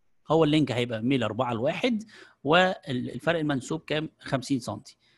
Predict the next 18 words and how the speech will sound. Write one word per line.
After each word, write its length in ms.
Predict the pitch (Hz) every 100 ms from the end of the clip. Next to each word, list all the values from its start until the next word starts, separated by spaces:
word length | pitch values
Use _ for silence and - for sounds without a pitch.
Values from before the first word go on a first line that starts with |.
| _ _
فباجي 380 | 127 135 131 123
هنا 200 | 160 208
بقول 300 | 208 123 117
له 80 | 104
كنت 380 | - 117 - - -
اللي 200 | 117 113
هي 460 | 113 107 104 101 107 - _ _ _ -
جينيريك 540 | 123 139 139 117 - - _ -
لينكس، 460 | 127 247 - - _ - _ -
بقول 260 | 127 143
له 80 | 120
اهو 240 | 131 190 -
انا 140 | 123 113
عايز 260 | 123 107
لينك 260 | 120 135 117
ويدز 360 | 117 123 113 123
اند 140 | 107 107
سلوب، 320 | - 147